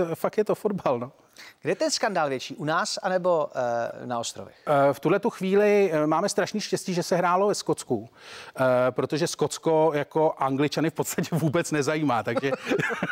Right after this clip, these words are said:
Speaker 1: <laughs> takže tam to jako tak chvíli hořelo a teď, teď,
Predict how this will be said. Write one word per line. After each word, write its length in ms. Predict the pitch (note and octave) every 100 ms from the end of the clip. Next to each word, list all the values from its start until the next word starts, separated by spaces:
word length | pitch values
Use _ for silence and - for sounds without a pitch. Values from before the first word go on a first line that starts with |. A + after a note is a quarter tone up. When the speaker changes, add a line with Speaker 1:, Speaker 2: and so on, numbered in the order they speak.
| -
Speaker 1:
<laughs> 680 | - - - - D4+ B3 -
takže 300 | C3 C3+ D#3+
tam 200 | D3+ C#3
to 80 | E3
jako 220 | D3 E3+
tak 140 | -
chvíli 220 | - D#3 E3+
hořelo 320 | D3 D#3+ D#3+
a 80 | D3+
teď, 240 | C#3+ - -
teď, 200 | D3+